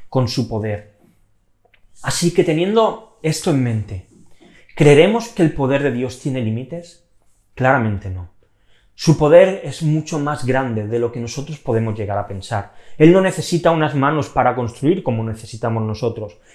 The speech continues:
Él es el verbo, Él es la naturaleza en acción. Una palabra suya vale para crear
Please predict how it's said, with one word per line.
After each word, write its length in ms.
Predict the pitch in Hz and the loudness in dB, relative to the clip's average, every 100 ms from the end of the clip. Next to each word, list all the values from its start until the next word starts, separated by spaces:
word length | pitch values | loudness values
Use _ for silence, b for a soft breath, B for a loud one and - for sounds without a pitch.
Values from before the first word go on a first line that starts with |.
| b | b
Él 180 | 143 160 | 4 4
es 200 | 170 - | 4 0
el 160 | 135 117 | -2 -2
verbo, 320 | 127 120 123 | -4 -4 -2
Él 80 | 160 | -2
es 320 | - - - | -4 -12 0
la 140 | 156 | 2
naturaleza 640 | 143 139 151 143 131 156 160 | 2 0 2 4 4 2 -4
en 60 | |
acción. 300 | 127 - 147 | -10 -4 0
Una 220 | 147 185 185 | 2 2 2
palabra 320 | 165 175 175 | 4 4 2
suya 460 | - 175 143 95 B B | -2 -2 0 -2 B B
vale 240 | 143 151 170 | 2 4 4
para 300 | 170 139 - | 4 0 0
crear 500 | 123 131 190 226 | 0 0 -2 -4